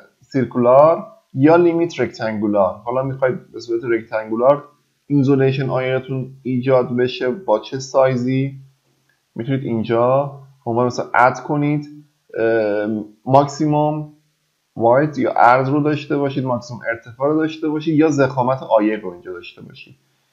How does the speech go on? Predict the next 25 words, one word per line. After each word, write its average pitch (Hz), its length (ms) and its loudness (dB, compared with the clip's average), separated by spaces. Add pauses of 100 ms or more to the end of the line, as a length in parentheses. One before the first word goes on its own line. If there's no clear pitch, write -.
(140)
اینجا 151 360 4
هم 143 80 2
برای 135 260 6
سیرک-، 131 580 -2
اه، 110 200 -8
سیرکولار 127 800 2 (300)
می‌تونید 127 280 -4
داشته 120 300 0
باشید 147 280 -4
ماکسیموم 143 720 0
دیامتر، 156 760 0
دیگه 131 140 -2
اینجا 143 200 0
ما 147 80 -12
طول 131 100 -6
و 123 40 2
عرض 135 320 2
نداریم 117 320 0
دیگه، 98 180 -10
دیامتر 113 580 -6
یا 131 120 0
قطر 113 320 -2 (120)
هستش. - 380 -20 (560)
اینزولیشن 170 760 2
تیکنس، 143 920 -4